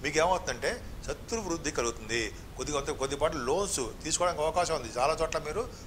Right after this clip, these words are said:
రుణ సా-, రుణాలు చేయడానికి అవకాశం ఉంది. మీ ఆరోగ్య విషయంలో కూడా దీర్ఘకాలిక రోగాలు ఉంటే, అవి త్వరగా తగ్గడానికి, తగ్గుముఖం పడడానికి అవకాశం ఉంది. ఇంకా సప్తమ స్థానాధిపతి కూడా మీకు నైన్త్ భావంలో ఉన్నాడండి,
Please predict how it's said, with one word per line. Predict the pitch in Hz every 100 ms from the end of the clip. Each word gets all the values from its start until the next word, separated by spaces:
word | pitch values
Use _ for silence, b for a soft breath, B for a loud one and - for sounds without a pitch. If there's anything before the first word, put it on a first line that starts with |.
| - 113
రుణ | 143 175
సా-, | 151 151 139
రుణాలు | 117 147 170 135
చేయడానికి | 131 160
అవకాశం | 127 127 127 117
ఉంది. | 107 110 104 B B B -
మీ | 135
ఆరోగ్య | 113 160 165
విషయంలో | 180 165 156
కూడా | 139 143
దీర్ఘకాలిక | 135 143 147 147
రోగాలు | 123 131 131
ఉంటే, | 127 139 - B B -
అవి | 117
త్వరగా | 113 113 156
తగ్గడానికి, | 131 117 120 120 117
తగ్గుముఖం | 120 123 123
పడడానికి | 120 113 120 170
అవకాశం | 190 175 143 113
ఉంది. | 107 107 B B B
ఇంకా | 131
సప్తమ | - - 190 196
స్థానాధిపతి | 170 175 165 147 135
కూడా | 143 226 156 - - - - - - - - - - - 131
మీకు | 143
నైన్త్ | 113 147 190
భావంలో | 175 165 156 127
ఉన్నాడండి, | 110 101 95